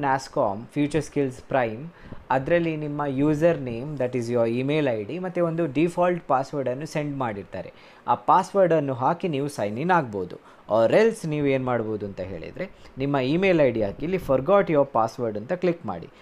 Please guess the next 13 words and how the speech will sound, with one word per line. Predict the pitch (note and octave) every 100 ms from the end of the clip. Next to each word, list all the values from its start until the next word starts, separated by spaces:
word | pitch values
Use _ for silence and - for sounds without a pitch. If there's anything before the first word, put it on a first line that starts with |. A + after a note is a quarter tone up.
| - - -
Forgot | D3 D3+ G#3
your | G3 F3+
password | - C#3+ D#3 C#3
ಅಂತ | C3+ C3+
ಕ್ಲಿಕ್ | C#3 C3+ C3+
ಮಾಡಿದ | A#2+ A2+
ನಂತರ | A2+ B2 F#3 F3 F#2 - - - -
ನಮಗೆ | B2 D#3+ F3
ನಮ್ಮ | D3+ D3 D#3+
ಪಾಸ್‌ವರ್ಡನ್ನು | - C3 D3 F3+ E3+ E3 D#3+ D3
ರೀಸೆಟ್ | C#3 D#3+ F#3 F3
ಮಾಡಲಿಕ್ಕೆ | C3 A#2 A2+ A2+ A2+
ಒಂದು, | E3 C3 B2+ B2+ A#2